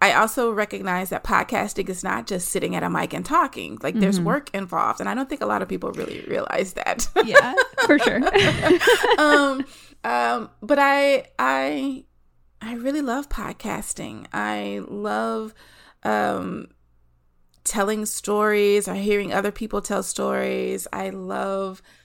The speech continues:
Speaker 1: I love kinda, like, figuring out the,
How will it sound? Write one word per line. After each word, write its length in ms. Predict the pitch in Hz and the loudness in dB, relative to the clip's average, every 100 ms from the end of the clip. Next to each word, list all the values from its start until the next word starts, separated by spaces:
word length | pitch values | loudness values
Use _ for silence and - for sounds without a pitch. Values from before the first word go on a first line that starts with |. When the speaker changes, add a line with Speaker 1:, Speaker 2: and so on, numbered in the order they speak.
| _ - | _ -2
Speaker 1:
I 60 | |
love 180 | 240 277 | -2 -2
kinda, 220 | - 285 269 | -4 -4 -4
like, 320 | 226 214 - | -6 -8 -12
figuring 560 | - - 240 247 226 | -16 -8 -6 -4 -4
out 380 | 208 190 147 - _ | -2 -2 -4 -8 _
the, 220 | 175 139 | -4 -4